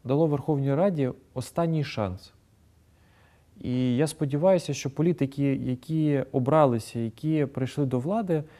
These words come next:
вони зможуть відчути і зрозуміти, що то є шанс, який, можливо, більше не повториться. Бо оцінки дані,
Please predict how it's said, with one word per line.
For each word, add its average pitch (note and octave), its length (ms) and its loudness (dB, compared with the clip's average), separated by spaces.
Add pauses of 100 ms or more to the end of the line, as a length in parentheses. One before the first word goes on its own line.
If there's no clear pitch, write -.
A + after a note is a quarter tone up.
(160)
вони D3+ 200 2
зможуть F3 520 0 (680)
відчути D3 460 0
і D#3 40 6
зрозуміти, D3+ 580 0
що - 180 -6
то F3 360 2
є C#3 240 0
шанс, G#3 440 0
який, D3+ 220 0
можливо, D#3 380 2
більше D3+ 320 -4
не D#3 120 0
повториться. G#2+ 720 -2 (960)
Бо B2+ 180 2
оцінки D#3+ 480 2 (300)
дані, A#2+ 500 2